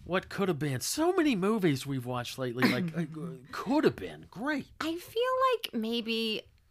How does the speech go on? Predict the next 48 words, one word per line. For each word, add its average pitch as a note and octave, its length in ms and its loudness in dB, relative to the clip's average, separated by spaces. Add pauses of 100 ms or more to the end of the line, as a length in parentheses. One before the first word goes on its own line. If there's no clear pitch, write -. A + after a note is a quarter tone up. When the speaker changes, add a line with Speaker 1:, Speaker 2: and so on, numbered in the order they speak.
Speaker 2:
and C4 160 -4
I'm D4+ 120 -2
gonna G3 180 -4
go D#3 100 -2
ahead D#3 200 -2
and D3 120 -6
take - 200 -8
the - 60 -8
bullet. D3+ 400 -4 (400)
Boo, D4 200 -2
I'm C4+ 100 0
sorry, C3 480 -2
okay? G3+ 420 -4 (300)
I G3+ 120 -2
know B3 200 4
when A3 300 0
you, F#3 340 2 (160)
<laughs> - 640 -8
you B3 180 -2
were D4+ 120 4
like, F#3+ 180 8
"Hey, F4+ 380 8
let's B3 240 2
watch C4+ 220 8
this A#3+ 180 -2
really A#3+ 320 4
cool A3+ 280 0
Dustin G#3+ 420 2
Hoffman C#4 360 2
Speaker 1:
Yeah, F3 180 10
I D3+ 60 10
wanted D#3+ 220 6
to, C#3+ 60 4
Speaker 2:
movie." C3+ 120 2
Speaker 1:
I D3 80 12
watched D#3 380 8
another C3+ 320 4
one, B2 100 2
Straight D#3+ 400 0
Time, G#2+ 380 -4
is A2 100 -4
an A#2 100 -4
old, A#2 260 -2 (120)
from B2 160 -4
the G#2+ 80 -6
seventies. B2 560 4
It A2+ 60 -2
got, B2+ 180 6